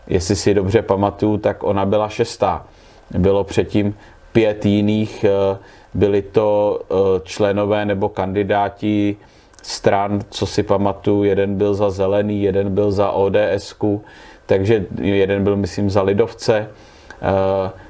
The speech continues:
to se dá velmi snadno dohledat a to tehdy nikomu nevadilo a mohli, mohli dál být členy rady. Takže pokud Hana Lipovská vycházela z toho, že to tak být může a že to není překážka k politické nezávislosti,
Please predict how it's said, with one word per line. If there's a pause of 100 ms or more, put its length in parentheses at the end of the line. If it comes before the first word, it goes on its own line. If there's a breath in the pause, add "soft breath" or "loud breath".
(140)
to
se
dá
velmi
snadno
dohledat (260)
a
to
tehdy
nikomu
nevadilo
a
mohli,
mohli
dál
být (160)
členy
rady. (580 loud breath)
Takže
pokud
Hana
Lipovská
vycházela
z
toho,
že
to
tak (640 soft breath)
být
může
a
že
to
není
překážka
k
politické
nezávislosti,